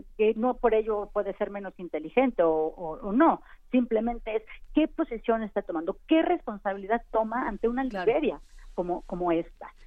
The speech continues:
Speaker 1: Y por otro lado, bueno, en Somalia tenemos, eh, a un presidente, eh, pues de reciente elección, en condiciones muy, muy difíciles para su elección, en el aeropuerto, con, eh, trescientos, eh, y, eh, casi cuatrocientos,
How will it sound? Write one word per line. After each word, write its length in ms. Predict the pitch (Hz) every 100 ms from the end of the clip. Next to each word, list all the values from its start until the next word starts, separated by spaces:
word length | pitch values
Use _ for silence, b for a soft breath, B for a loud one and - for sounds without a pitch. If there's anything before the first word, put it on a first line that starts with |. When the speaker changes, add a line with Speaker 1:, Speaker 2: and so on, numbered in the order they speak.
| b b
Speaker 1:
Y 60 | 170
por 200 | 196 190
otro 200 | 269 277
lado, 260 | 208 262
bueno, 180 | 202 190
en 60 | 170
Somalia 480 | 143 151 156 147
tenemos, 440 | - 175 170 196 - -
eh, 200 | 165 160
a 160 | 170
un 300 | 160 185 190 -
presidente, 840 | 180 - 170 180 180 - 202 190 B B -
eh, 340 | 170 165 165 -
pues 160 | 156
de 100 | 160
reciente 720 | - - - 220 240 240 208 208 B B
elección, 640 | 190 180 - - 214 247 -
en 160 | 190
condiciones 560 | - 175 170 - 196 190
muy, 400 | 214 247 311 392
muy 220 | 330 214 214
difíciles 600 | 214 - 165 - 208 170 -
para 240 | 156 151
su 100 | 165
elección, 520 | 151 147 - 165 180 - B B
en 180 | 165 160
el 140 | 151
aeropuerto, 760 | 147 151 - 190 196 208 196
con, 260 | - 170 160
eh, 280 | 151 147 139 -
trescientos, 720 | 156 - 180 170 180 170 - 156
eh, 240 | 143 143 b b b
y, 140 | 175 160
eh, 280 | 170 - - -
casi 240 | 208 208
cuatrocientos, 720 | - 165 170 - 180 175 180